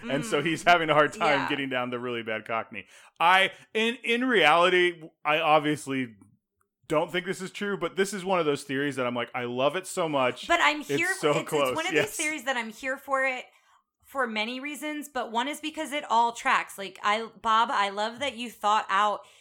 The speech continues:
Speaker 2: each detail and <laughs> connected one thing to another, because a lot of times some of the theories with Mary Poppins and, um, you know, her being a time traveler, Ryan was saying that she could have been a doctor,
Speaker 1: A Time Lord,
Speaker 2: a
Speaker 1: yeah.
Speaker 2: Time Lord, you know, and things like that. And I don't even know that we mentioned it in the episode, but we, Ryan and
Speaker 1: Mm-hmm.
Speaker 2: I talked about it.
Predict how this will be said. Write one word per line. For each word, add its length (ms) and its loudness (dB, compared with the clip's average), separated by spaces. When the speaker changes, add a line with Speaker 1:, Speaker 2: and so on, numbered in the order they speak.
Speaker 2:
each 300 -6
detail 520 2
and 120 -4
<laughs> 20 -16
connected 440 -4
one 220 -4
thing 280 -8
to 160 -12
another, 440 -6
because 260 -12
a 60 -4
lot 220 0
of 80 -4
times 260 -8
some 180 -8
of 100 -10
the 80 -8
theories 720 -6
with 140 -2
Mary 300 -2
Poppins 640 -4
and, 300 -14
um, 480 0
you 160 -4
know, 420 -4
her 160 -4
being 240 -8
a 40 -8
time 300 -4
traveler, 480 -2
Ryan 320 -2
was 160 -10
saying 280 -8
that 120 -10
she 140 -14
could 80 -14
have 100 -14
been 140 -10
a 80 -12
doctor, 560 -2
Speaker 1:
A 100 -4
Time 300 2
Lord, 220 -2
Speaker 2:
a 20 0
Speaker 1:
yeah. 60 0
Speaker 2:
Time 300 2
Lord, 340 0
you 120 -8
know, 160 0
and 160 -6
things 220 -6
like 180 -6
that. 160 2
And 80 -4
I 80 0
don't 140 -6
even 140 -8
know 100 -6
that 120 -8
we 100 -12
mentioned 340 -10
it 60 -10
in 60 -18
the 60 -8
episode, 400 -10
but 160 -14
we, 340 -10
Ryan 300 0
and 100 -4
Speaker 1:
Mm-hmm. 80 -2
Speaker 2:
I 40 -8
talked 280 -8
about 280 -6
it. 100 -8